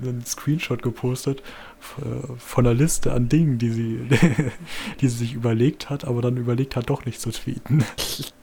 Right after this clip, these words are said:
Speaker 2: Okay.
Speaker 1: Und das sind, das waren halt alles so Fragen, so alles so Fragen, die,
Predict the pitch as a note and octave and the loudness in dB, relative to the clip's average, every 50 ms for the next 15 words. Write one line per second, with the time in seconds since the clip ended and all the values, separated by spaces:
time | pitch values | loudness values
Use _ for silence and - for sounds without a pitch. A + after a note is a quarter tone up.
0 | - - - D3 A3+ - - D3+ E3 E3+ E3+ - D3 A#2+ B2+ C#3+ E3 - - - | -6 0 2 2 4 4 2 2 0 0 0 0 2 4 4 4 4 6 4 4
1 | A3 G#3+ - - - - - - - - - - - - - - - - - - | 4 2 -2 -12 -20 -20 -20 -20 -16 -14 -14 -14 -14 -16 -12 0 6 8 8 8
2 | - - - - A#3+ - - - C#4+ - - - - - G#3 F3 B2+ C#3 C3+ C3+ | 8 6 -2 -4 -4 -4 0 0 2 2 2 2 2 4 2 2 4 6 4 4
3 | - - D3 D#3 D3+ - - - _ _ _ - - A#2+ - C#3+ C#3+ C#3 C#3 C#3+ | 4 2 0 -2 -2 -4 -12 -20 _ _ _ -6 -4 0 2 2 4 4 2 2
4 | - D3 E3+ F3 - - - C3+ - - - - D3 E3 E3+ D#3 B2 A#2 A2 A#2+ | 2 2 2 2 2 0 -2 -4 -4 -4 -6 -4 -4 -2 -2 -2 -4 -4 -4 -4
5 | - F3+ D3 F#3 F#3+ - - C3+ A#2+ - - C#3+ C#3 C3 B2 C3 - D#3+ E3 D3 | -4 -2 -2 -2 -2 -2 -4 -2 0 4 4 6 6 6 6 4 2 2 0 -4
6 | C3+ B2+ A#2+ - - - - - - - - - - - - - - C3+ C3 C3 | -6 -8 -6 -4 -2 -2 -2 -2 -4 -8 -8 -6 -4 -4 -2 -2 0 0 2 2
7 | B2+ C3 C#3+ C3+ | 0 0 -2 -6